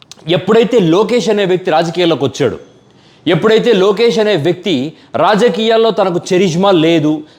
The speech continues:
దాన్ని ఎలా కుకప్ చేయాలి, ఎలా మనం ముందుకెళ్ళాలి, ఎలా నన్ను నేను ఒక మాస్ లీడర్గా, at least ఒక section of పీపుల్కి నేను లీడర్గా ఎవాల్వ్ అవ్వాలి అని ఆలోచించినప్పుడు,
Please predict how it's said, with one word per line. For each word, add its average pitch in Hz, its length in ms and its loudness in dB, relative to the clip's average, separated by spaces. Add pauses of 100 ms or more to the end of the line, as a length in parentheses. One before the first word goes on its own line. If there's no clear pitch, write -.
(100)
దాన్ని 196 200 2
ఎలా 180 240 2
కుకప్ 202 540 -4
చేయాలి, 151 420 0 (180)
ఎలా 185 240 2
మనం 185 300 -2
ముందుకెళ్ళాలి, 160 800 2 (180)
ఎలా 185 260 2
నన్ను 202 300 0
నేను 202 200 2
ఒక 180 100 -2
మాస్ 160 480 -2
లీడర్గా, 185 600 2
at 202 220 -4
least 262 500 2 (280)
ఒక 202 120 0
section 196 420 0 (100)
of 151 220 -6
పీపుల్కి 190 360 0
నేను 180 160 2
లీడర్గా 180 360 2
ఎవాల్వ్ 160 440 4
అవ్వాలి 151 340 2
అని 131 100 -4
ఆలోచించినప్పుడు, 147 1000 -2